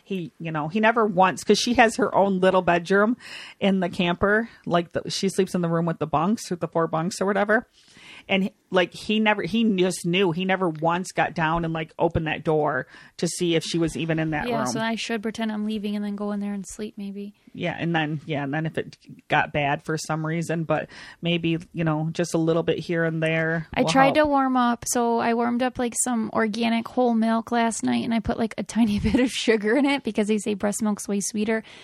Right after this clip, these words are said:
Speaker 2: That's why kids don't like whole milk. And he really liked it when I, like, was like, "Here, try this. Mo-, like, Mama ha-, got this for you." And he, like, you can tell he liked it because then Victor was trying to take it from him to see if he wanted it. And he goes, "No, that's Arrow's."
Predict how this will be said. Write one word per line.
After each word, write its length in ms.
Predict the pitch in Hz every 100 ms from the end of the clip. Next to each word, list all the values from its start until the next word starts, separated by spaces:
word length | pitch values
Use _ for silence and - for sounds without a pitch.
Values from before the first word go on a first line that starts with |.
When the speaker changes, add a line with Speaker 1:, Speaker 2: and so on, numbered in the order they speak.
| - -
Speaker 2:
That's 220 | - 220 214
why 200 | 208 202
kids 220 | 226 190
don't 140 | 208
like 160 | 214 208
whole 160 | 220 202
milk. 380 | 208 208 - - - _ _ _ _
And 240 | 233 220 208
he 140 | 220
really 300 | 233 277 277
liked 420 | 240 208 214 -
it 140 | 262 247
when 120 | 220
I, 120 | 220
like, 260 | 214 220 - 214
was 160 | 202
like, 120 | 214
"Here, 180 | - 349
try 400 | 349 320 349 370
this. 260 | 359 320 -
Mo-, 180 | 285 - -
like, 240 | 262 240
Mama 420 | 285 311 311 302 294
ha-, 120 | -
got 200 | 262 269
this 180 | 277 -
for 100 | 247
you." 240 | 240 226 - - - _ -
And 160 | 226
he, 160 | 226 202
like, 260 | 226 208 - _ _ _ _ _ -
you 80 | 214
can 140 | 233
tell 200 | 240 233
he 160 | 233 240
liked 480 | 214 214 208 208 269
it 240 | 262 269
because 320 | 233 233 220
then 280 | 226 214 208 -
Victor 320 | 226 202 226
was 140 | 220 214
trying 300 | 220 220 220
to 80 |
take 260 | 214 220 220
it 100 | 226
from 220 | - 226
him 160 | 233 226
to 100 | 220
see 160 | - 220
if 80 | 214
he 100 | 220
wanted 340 | 214 214 220
it. 80 | 233
And 100 | 226
he 60 | 220
goes, 160 | 208
"No, 200 | 226 226
that's 220 | 220 240 -
Arrow's." 420 | 233 226 226 226